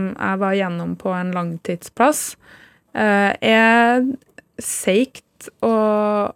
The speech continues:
kjedelig og hardt arbeid over tid, med vanvittig mange tålmodige folk som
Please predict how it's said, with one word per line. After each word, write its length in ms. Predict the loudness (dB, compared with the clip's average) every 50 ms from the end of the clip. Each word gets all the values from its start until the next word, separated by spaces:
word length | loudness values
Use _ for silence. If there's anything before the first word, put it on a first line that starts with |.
| _ _ -14
kjedelig 1080 | -14 -12 -8 -4 -2 -2 0 -2 -4 -6 -8 -8 -6 -4 -2 -2 0 -2 -2 -4 -6 -10 _ _ _ _ -8
og 440 | -4 -2 -2 0 -2 -2 -2 -4 -4
hardt 560 | -6 -8 -8 -10 _ _ _ -12 -12 -12 -12 -12 _ _
arbeid 560 | -2 0 0 0 -4 -4 -4 -4 -2 -2 -4
over 280 | -4 -4 -4 -4 -6 -8
tid, 300 | -6 -4 -4 -4 -4 -6 _ -20 -20 -20 -20 -20 -20 _ _
med 500 | -4 -2 0 0 0 0 0 -2 -4 -6
vanvittig 840 | -4 -2 -2 0 0 0 -2 -2 -4 _ _ _ _ _ -6 -4 -2
mange 400 | -2 -2 -2 -2 -2 -2 -4 -6 -8 -14
tålmodige 920 | -12 -6 -2 0 2 4 2 2 0 -4 -6 -6 -6 -4 -2 -2 -4 -2
folk 480 | -2 -2 -2 -2 -4 -6 _ -20 -20 -20 _ _ _ _ _ _ _ _ -10
som 480 | -4 0 0 2 2 2 0 -2 -2